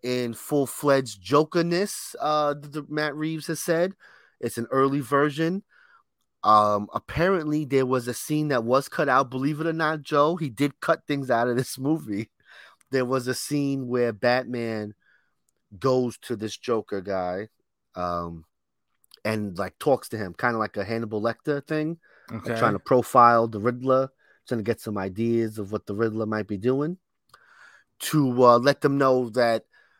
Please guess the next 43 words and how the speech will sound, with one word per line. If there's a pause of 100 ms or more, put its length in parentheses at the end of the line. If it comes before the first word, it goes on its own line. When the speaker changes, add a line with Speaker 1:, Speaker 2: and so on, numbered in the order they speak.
(160)
Speaker 1:
they've
had
some
interaction (460)
and
that
Batman
has
placed
them
here (200)
you
know,
just
to
kind
of (100)
lay
the
seeds
down (480)
for
any
groundwork
to
come. (100)
Like,
this
is
one
of
Batman's
first
things
that
he
did
was (340)
arrest
this,
this
Joker
fool.